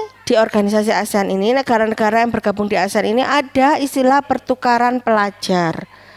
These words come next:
Pertukaran pelajar ini nantinya misalkan seperti pelajar Indonesia, dia akan dikirim ke Brunei, dikirim ke Malaysia, dikirim ke Singapura. Untuk apa?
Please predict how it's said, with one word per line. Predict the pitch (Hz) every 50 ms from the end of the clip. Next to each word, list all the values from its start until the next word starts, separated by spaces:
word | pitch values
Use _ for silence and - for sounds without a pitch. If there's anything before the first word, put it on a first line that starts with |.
| - - - - - - -
Pertukaran | - 294 285 - 339 - - 320 302 302 311 294 285 277
pelajar | - 277 262 247 233 226 - - 190 180 - -
ini | 190 185 180 175 180 202 247 294 359
nantinya | 349 285 240 220 208 220 - 151 220 240 240 269 320 349 349 -
misalkan | - 220 214 214 208 - 208 185 170 165 - - - 233 247 220 190 175 190 196 -
seperti | - - 208 - - 190 - - 311 370 -
pelajar | - 285 240 214 208 - - 196 - -
Indonesia, | 185 190 185 180 180 175 180 - - 247 294 370 - - - - - - -
dia | - - 202 208 220
akan | 208 - 240 262 254
dikirim | - 208 - - 185 175 175 190 202 208 208
ke | - - 208 208 226 262 _ _
Brunei, | - - 175 180 202 240 262 254 233 214 208 202 202 196 190 196 202 202 202 - -
dikirim | - - - - 170 175 185 190
ke | 175 190 208
Malaysia, | 208 208 208 214 214 208 - - 254 254 240 220 214 214
dikirim | - 185 - - 185 196 202 202
ke | - 214 226 269 320 - - - - - -
Singapura. | - - 202 202 202 196 196 202 - 220 220 226 220 - -
Untuk | 262 277 269 294 285
apa? | 294 339 349 330 - - 254 254 262